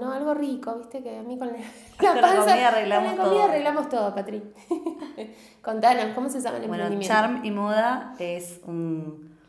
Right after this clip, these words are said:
Speaker 2: un, una página que surge a partir de un pequeño accesorio para bombillas que, que trae una tía mía de Brasil y que todos nos quedamos encantados.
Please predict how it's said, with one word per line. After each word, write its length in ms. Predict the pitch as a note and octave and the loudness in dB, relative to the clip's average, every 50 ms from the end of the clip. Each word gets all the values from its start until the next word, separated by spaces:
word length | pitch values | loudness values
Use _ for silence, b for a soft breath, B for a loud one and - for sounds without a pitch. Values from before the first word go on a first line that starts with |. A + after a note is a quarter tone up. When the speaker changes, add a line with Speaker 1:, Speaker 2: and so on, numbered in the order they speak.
| B B B B _ _ - | B B B B _ _ -14
Speaker 2:
un, 960 | - F3 E3 D#3+ E3 D#3+ D#3 D#3 D3+ D3 D3 C#3+ C#3+ C#3+ C#3+ - - - _ | -10 -8 -6 -4 -4 -6 -6 -8 -10 -12 -12 -12 -14 -18 -20 -20 -20 -20 _
una 300 | - F3+ E3 D#3+ D#3+ D#3 | -10 -8 -8 -8 -6 -2
página 800 | - F3+ F#3+ F#3 - - A#3 G#3+ A3 A3+ B3+ - - - B B B B B B B _ _ | 0 0 0 0 -2 -6 -4 -4 -2 -2 -4 -6 -8 -12 B B B B B B B _ _
que 720 | - F3 E3+ E3 D#3+ D#3 D#3 D#3 D3+ D3+ D3 D3 D3 C#3+ C#3+ | -6 -4 -2 -2 -2 -2 -4 -6 -6 -6 -6 -8 -8 -10 -12
surge 580 | - - G3+ G#3 G#3 G3 G3+ G3+ - - A3 G#3+ | -8 -4 -2 0 0 0 -2 -4 -4 0 0 0
a 80 | G3+ F#3 | 2 0
partir 280 | F3+ E3 F3+ F#3 F#3 | 0 -2 -2 -2 0
de 120 | F#3 F#3 F#3 | 0 -2 -2
un 200 | F#3 F#3+ G3 F#3+ F#3+ - | -2 -4 -6 -6 -8 -10
pequeño 440 | - A3+ A3+ C4 C4+ C4 C#4+ D4+ D4+ | -10 -10 -6 -4 -4 -2 -2 -2 -2
accesorio 800 | D4 D4 - - A#3+ A3 - - A#3+ A#3 G#3+ B3 B3 B3+ B3 B3 | -2 -4 -6 -8 -10 -8 -6 -4 -4 -2 0 2 2 2 2 0
para 200 | G3 F#3 F3+ F3+ | 0 0 0 2
bombillas 580 | F3+ F#3 G3 F#3+ G3 G#3+ G#3 G3+ A3 A3+ A3 A3+ | 0 0 -2 -2 -2 -2 -2 0 0 0 -2 -2
que, 600 | - F#3+ F3 E3 D#3+ D#3 D3+ - B B B B B B B B B B B B B _ _ | -4 -6 -4 -4 -4 -6 -8 -10 B B B B B B B B B B B B B _ _
que 120 | - F3 | -12 -12
trae 400 | E3+ E3 E3 F3 F3+ F#3 F#3 F#3 | -8 -6 -2 0 0 2 2 0
una 240 | F#3 F3+ F3+ F3 F3 | 0 -2 -4 -6 -6
tía 220 | F3 F#3 F#3 F#3 F#3 | -4 -4 -2 -2 -2
mía 240 | F#3 F#3 F#3 F#3+ F#3+ | -2 -4 -2 -2 -2
de 100 | F#3+ F#3+ | -2 -2
Brasil 460 | F#3+ F#3+ G3 G3 - G#3 G3+ G3+ G3 | -2 -2 -4 -4 -4 -4 -4 -4 -4
y 80 | G#3 - | -6 -6
que 140 | - - - | -6 -8 -10
todos 600 | - - - - - _ - G#3 G#3 G#3+ A#3 A3+ | -10 -12 -18 -20 -18 _ -4 -2 0 0 0 -2
nos 80 | G#3 A3 | -4 -4
quedamos 380 | G3+ F#3 F#3 F#3+ G3+ G#3 G#3+ | -4 -2 -2 -2 -2 -4 -4
encantados. 800 | G#3 G3 F#3+ F#3+ F3+ F3+ F3+ F#3+ F#3+ G3 G3+ G#3+ A3+ C4 - - | -4 -4 -4 -4 -4 -2 0 2 4 6 6 6 4 2 -2 -6